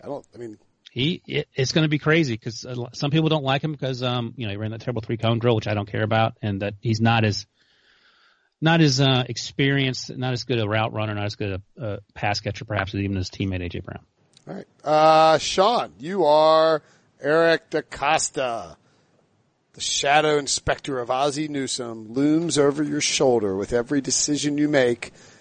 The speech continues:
Speaker 1: And here comes your first, first round draft pick. Who's the best possible scenario? Who's a good prospect that you wanna m-,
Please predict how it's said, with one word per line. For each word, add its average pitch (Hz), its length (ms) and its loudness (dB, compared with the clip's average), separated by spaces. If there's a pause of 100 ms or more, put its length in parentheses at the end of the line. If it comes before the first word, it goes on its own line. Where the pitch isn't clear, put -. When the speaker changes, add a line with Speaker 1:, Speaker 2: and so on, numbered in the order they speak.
Speaker 1:
And 90 120 -12
here 131 160 2
comes 143 220 2
your 139 100 2
first, - 580 2 (360)
first 143 300 2
round 143 220 -4
draft 131 320 -2
pick. 123 220 -6
Who's 147 200 -2
the 131 120 -2
best 143 440 0
possible 135 440 -2
scenario? 123 600 -2 (280)
Who's 151 140 -6
a 151 40 -4
good 143 200 0
prospect 139 600 -2
that - 160 -12
you 143 60 -6
wanna 135 120 -6
m-, 139 260 -10